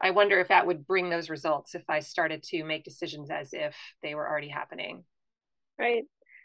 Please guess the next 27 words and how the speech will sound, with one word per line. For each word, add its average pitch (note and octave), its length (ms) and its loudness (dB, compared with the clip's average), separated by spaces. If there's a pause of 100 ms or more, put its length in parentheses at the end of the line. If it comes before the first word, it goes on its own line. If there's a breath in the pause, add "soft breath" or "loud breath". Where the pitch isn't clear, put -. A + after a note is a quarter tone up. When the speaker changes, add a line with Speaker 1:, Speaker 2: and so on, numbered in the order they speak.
(140)
Speaker 2:
And A#3 120 4
I A3 100 6
also B3 220 4
hear A#3 220 4
you're G#3 360 2
making G#3+ 340 -4
the G3 60 -4
decision G3+ 520 -4
from G3 200 -2
a F3 60 0
place F#3+ 400 -4
of F3 280 2 (840)
coming G#3 320 2
from F3+ 460 0 (160)
feeling G#3 220 2
less F#3+ 200 0
stressed - 600 -2
and F3 120 -4
anything F#3 320 -2
is F3 100 -10
possible E3+ 680 -4
and F3+ 140 0
the F3 60 0
business G3+ 440 4
doesn't F3+ 380 0
own D#3+ 240 2
me. A2+ 280 -2